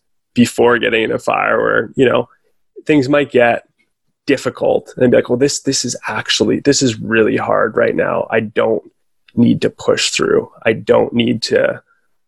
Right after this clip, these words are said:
I don't need to keep going." And then so you, you choose the easy route. Um, and then with fire, you can see these people that were, you know, beyond their max or what I would have thought their max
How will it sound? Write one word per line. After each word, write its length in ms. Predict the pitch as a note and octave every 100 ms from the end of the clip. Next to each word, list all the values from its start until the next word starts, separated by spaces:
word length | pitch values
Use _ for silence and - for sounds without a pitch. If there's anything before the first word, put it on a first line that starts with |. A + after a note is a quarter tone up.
| -
I 60 | B2
don't 160 | A#2
need 140 | A#2 -
to 40 |
keep 260 | - B2 -
going." 440 | C3 C3 - - -
And 120 | A2+
then 140 | A2+
so 140 | A2+ A2+
you, 200 | A2 G#2+
you 100 | -
choose 340 | A2+ - A#2 A2
the 140 | A2
easy 300 | C#3 D3 A#2
route. 340 | - - - - _ _ _ _ _
Um, 420 | C3 A#2+ B2 - C3+ - _ _ _ _
and 160 | B2+ A#2+
then 160 | A#2 A#2
with 140 | -
fire, 720 | - C3+ D#3+ - - - - -
you 120 | B2+
can 120 | A#2
see 180 | - C3
these 260 | A#2 A2 -
people 520 | - C#3 - A2+ -
that 340 | G#2+ A2+ - _ _ _ _ _ -
were, 360 | A#2 - - - D#3+ _ _ _
you 120 | - B2
know, 360 | G2 D2+ - _ _ _ _ _ -
beyond 640 | C#3 A2+ A#2 C3 C#3+ A#2+
their 180 | A2+ F#2+
max 560 | G2+ G2 F#2+ - -
or 180 | - C#3+
what 240 | B2 A#2 -
I 240 | A#2+ B2 C3+
would 220 | A#2+ A2+
have 100 | G#2
thought 360 | - A2 - -
their 140 | A2+
max 720 | G2+ A2 A2+ A2 - - -